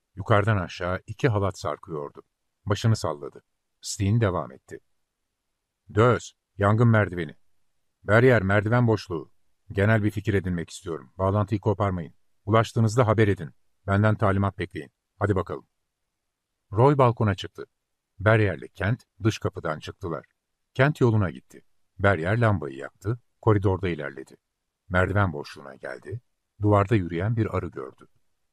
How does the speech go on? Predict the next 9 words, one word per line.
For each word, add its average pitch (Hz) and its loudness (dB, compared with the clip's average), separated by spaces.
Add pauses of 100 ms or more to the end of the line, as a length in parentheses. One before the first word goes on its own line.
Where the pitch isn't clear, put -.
(720)
İki 123 0
olasılık 85 -2
vardı. 71 -10 (560)
Bunlar 107 2
ya 104 -2
kaçak - -4
arılar 76 -6 (280)
ya 104 2
da 98 2